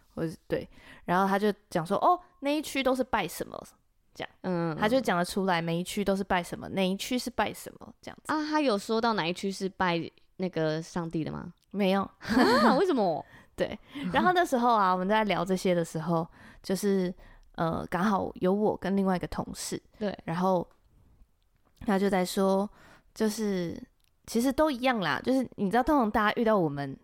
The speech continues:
Speaker 1: 是基督徒，
Speaker 2: 嗯。
Speaker 1: 大家就会说：“啊，其实我们虽然宗教不一样，但其实我们都是一样的，我们都是要劝人为善。”
Speaker 2: 嗯。
Speaker 1: 这样子。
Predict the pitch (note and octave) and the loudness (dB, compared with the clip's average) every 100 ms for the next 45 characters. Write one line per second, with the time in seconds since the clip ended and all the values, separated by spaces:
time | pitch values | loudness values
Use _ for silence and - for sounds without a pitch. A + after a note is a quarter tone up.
0 | - - F#3 F3 F3 F3 - - - - | -20 -8 -8 -2 2 2 0 -10 -12 -6
1 | F3+ F3+ G3 F#3 F3+ F#3 F3 - - - | -2 0 2 2 0 0 -2 -2 -12 -18
2 | - F3 - G#3+ A#3+ F#3 E3 E3 - _ | -4 -4 0 2 2 2 0 -4 -12 _
3 | - A3+ G3+ F3+ - G3+ G3+ F#3+ F#3+ E3+ | -2 2 2 0 -2 0 0 2 0 0
4 | E3+ G3+ F#3 - F#3 F#3+ D#3 D3+ F#3 A3 | 0 0 -2 -4 0 0 0 -4 0 0
5 | - - F#3+ F#3 A#3+ A#3 F3+ F3 D#3 D#3 | -2 -10 -8 -2 -2 -2 -2 -2 -2 -4
6 | E3 F3+ G#3 A3 A3+ G3+ G3 - C#4 G3+ | -6 -2 -2 -2 -2 0 -2 -2 -2 -2
7 | E3 D#3 D#3+ D#3+ C#3 E3+ - G#3 - - | -2 -6 -4 -6 -6 -10 -4 -4 -4 -8
8 | A#3 A#3 G3+ F#3 E3+ F#3+ - | -6 -4 -4 -2 -2 -4 -14